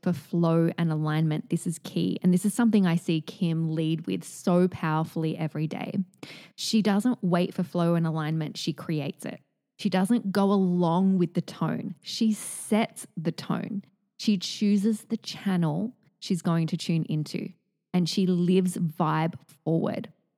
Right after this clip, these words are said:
She has a healthy level of self-importance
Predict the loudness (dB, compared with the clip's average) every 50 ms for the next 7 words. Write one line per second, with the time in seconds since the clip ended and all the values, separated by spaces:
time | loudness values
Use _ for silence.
0 | _ _ _ _ _ _ _ _ _ -4 0 0 0 0 0 -2 -2 -4 -4 -8
1 | -12 -8 -2 2 2 4 4 2 2 2 2 4 4 4 4 2 2 2 0 0
2 | -2 -4 -4 -2 0 0 0 0 0 0 0 0 0 0 0 -2 0 0 -2 -2
3 | -4 -6 -10 -10